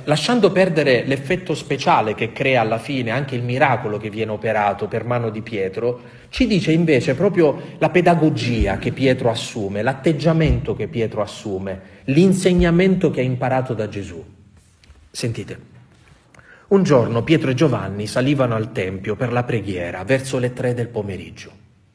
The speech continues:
Qui di solito veniva portato un uomo storpio fin dalla nascita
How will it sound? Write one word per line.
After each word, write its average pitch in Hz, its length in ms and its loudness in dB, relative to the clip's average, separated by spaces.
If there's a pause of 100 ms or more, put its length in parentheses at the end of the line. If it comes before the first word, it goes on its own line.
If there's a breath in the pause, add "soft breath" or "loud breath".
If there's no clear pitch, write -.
(1400 soft breath)
Qui 226 240 6
di 165 140 2
solito 117 800 0 (180 loud breath)
veniva 160 380 4
portato 127 540 0
un 135 140 0
uomo 165 320 4
storpio 135 640 0
fin 123 260 -4
dalla 113 220 0
nascita 92 720 -8